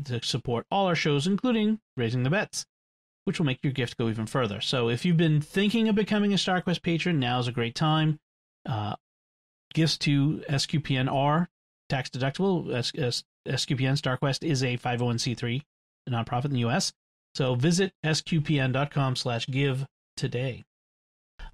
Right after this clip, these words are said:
Uh, before we go on, I do wanna mention something that we, uh, probably should have mentioned at the top, which is, uh, ask for prayers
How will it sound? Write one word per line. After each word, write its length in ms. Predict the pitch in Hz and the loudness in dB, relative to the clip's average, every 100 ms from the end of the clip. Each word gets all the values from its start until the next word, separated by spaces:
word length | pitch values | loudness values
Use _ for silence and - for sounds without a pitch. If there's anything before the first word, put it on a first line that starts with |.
| - | -10
Uh, 260 | 143 147 147 | -6 -4 -4
before 380 | 151 190 - 311 | -2 -2 0 0
we 120 | 339 | 0
go 120 | 247 | 2
on, 100 | 185 | 0
I 80 | 165 | 0
do 140 | 156 240 | 0 2
wanna 160 | 269 | 2
mention 360 | 175 151 147 139 | 2 2 0 0
something 280 | 135 123 117 | 0 0 -2
that 120 | 113 | -2
we, 400 | 123 120 117 117 - | 0 0 -2 -4 -8
uh, 140 | - 139 - | -6 -6 -2
probably 200 | 160 151 | 0 2
should 120 | 147 | 0
have 60 | |
mentioned 260 | 131 117 120 | -2 -2 -4
at 40 | |
the 60 | 107 | -4
top, 380 | - 131 110 - | -2 -2 -2 -4
which 240 | 127 117 | -4 -2
is, 140 | 127 117 | -2 -2
uh, 120 | 113 | -2
ask 220 | 135 147 | 0 0
for 80 | - | -2
prayers 520 | - 143 110 107 - | -2 -2 -2 -2 -4